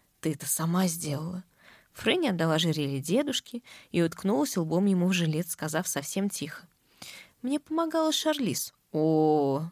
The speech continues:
Дон Мальяно тепло улыбнулся. «Так это, получается, ваш общий подарок, да?» «Я польщен. Гляди-ка». И он аккуратно сложил ожерелье в карман брюк. «Это же Гранде Валора. Его нельзя носить абы как. Я потом поеду в банк и сложу его в сейф».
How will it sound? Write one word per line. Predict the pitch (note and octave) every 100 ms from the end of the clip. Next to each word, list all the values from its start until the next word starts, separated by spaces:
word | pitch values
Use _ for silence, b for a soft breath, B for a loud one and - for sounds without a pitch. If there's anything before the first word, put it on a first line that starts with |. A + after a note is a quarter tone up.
| -
Дон | - E3+ E3+
Мальяно | D#3+ D3+ E3+ G3
тепло | - D#3+ - D#3+
улыбнулся. | E3+ D#3+ D3 D#3 - - B B B B
«Так | - D#3+
это, | F3 F3+
получается, | F3+ F#3 - G#3 G3 - G#3+
ваш | G#3+ -
общий | G#3+ -
подарок, | G#3+ G3 D#3+ C#3 D3+ C#3+
да?» | F3 G3+ B B B B _ -
«Я | D#3+ D3+
польщен. | - F#3+ - - F3 D#3+ F3+ - B B B -
Гляди-ка». | F#3+ B3 A#3 F3 D#3+ - F3 B B -
И | E3+
он | F3
аккуратно | E3 E3+ F3+ G3 G#3
сложил | F#3+ F3+ F#3
ожерелье | F3 F3 D#3+ F3 G#3
в | -
карман | E3+ E3+ F#3+ F3
брюк. | C#3 - _ -
«Это | D#3+ C#3
же | D3
Гранде | D#3 E3+ F3 F#3
Валора. | F#3 F#3+ G#3+ F#3+ -
Его | - E3 F3 G3
нельзя | G3+ G3+ G#3+
носить | G#3+ A3 B3
абы | A#3+ A#3
как. | A#3+ G#3+ D#3+ - B B B
Я | D#3
потом | D#3 D3+ E3+
поеду | E3 E3 D#3+ D#3+
в | D3+
банк | D#3+ G#3+ D#4
и |
сложу | - F#3 D#3+ E3+
его | C4 D4+
в |
сейф». | - - D#3+ A3+ -